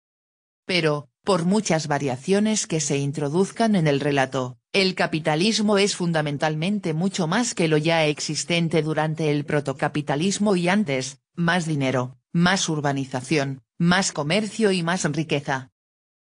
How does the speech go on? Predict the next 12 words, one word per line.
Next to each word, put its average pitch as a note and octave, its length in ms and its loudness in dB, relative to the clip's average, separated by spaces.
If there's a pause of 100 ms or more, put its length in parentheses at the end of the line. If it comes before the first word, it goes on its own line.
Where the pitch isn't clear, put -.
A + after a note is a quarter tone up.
(580)
Los E3+ 300 2
enfoques F#3+ 500 0
del E3 180 2
antieurocentrismo D#3+ 1200 0
sugieren F3 560 2
que F#3 160 2
destacar E3 500 0
la D#3 160 2
especificidad D#3 920 -2
histórica E3+ 580 0
del D#3 200 -2
capitalismo, C#3 880 -2